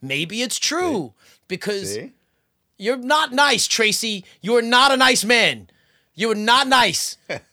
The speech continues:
Speaker 2: <laughs> I told you I was gonna kick your ass on this, uh, on the
Speaker 1: <sighs>
Speaker 2: not my gig part.
Speaker 1: Let's go with true.
Speaker 2: I'm sorry, it is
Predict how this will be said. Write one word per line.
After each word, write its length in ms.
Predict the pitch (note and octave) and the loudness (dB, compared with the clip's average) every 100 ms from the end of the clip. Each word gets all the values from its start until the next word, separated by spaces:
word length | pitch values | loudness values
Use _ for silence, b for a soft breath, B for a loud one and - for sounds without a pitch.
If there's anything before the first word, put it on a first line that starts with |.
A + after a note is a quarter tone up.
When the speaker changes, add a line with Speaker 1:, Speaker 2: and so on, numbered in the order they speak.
| C#3 | -14
Speaker 2:
<laughs> 460 | - - - - - | -12 -12 -14 -14 -8
I 120 | D3 | -6
told 320 | D3 F#3 C4 | -4 -2 0
you 80 | B3+ | 0
I 40 | |
was 80 | F3 | 0
gonna 220 | D3 C#3+ | 0 -2
kick 300 | C#3+ G3+ A3 | 0 -2 -2
your 180 | D#3 C#3 | -2 -2
ass 300 | D3 F3+ E3+ | 0 -2 -4
on 180 | A2 G#2 | -8 -8
this, 240 | F2+ - | -12 -12
uh, 220 | C3 G#2+ G#2+ | -12 -12 -14
on 140 | G#2+ | -16
the 60 | G2 | -14
Speaker 1:
<sighs> 320 | G2 - - | -14 -14 -12
Speaker 2:
not 180 | A2 A#2 | -12 -12
my 140 | A2 | -12
gig 320 | F#2+ G#2 A#2+ - | -10 -12 -12 -16
part. 240 | - - _ _ _ _ _ _ _ _ _ _ _ _ b b b - | -20 -20 _ _ _ _ _ _ _ _ _ _ _ _ b b b -6
Speaker 1:
Let's 120 | A#3+ | -4
go 140 | - D#4 | -2 -2
with 180 | A#3+ | -2
true. 520 | - - A#3+ F#3+ G#2 - _ _ _ _ - | -2 -2 0 -2 -4 -16 _ _ _ _ -20
Speaker 2:
I'm 160 | E2 E2 | -20 -20
sorry, 500 | - A2+ B2+ B2+ C3+ - | -12 -8 -6 -6 -6 -8
it 80 | A#2+ | -8
is 140 | B2+ | -10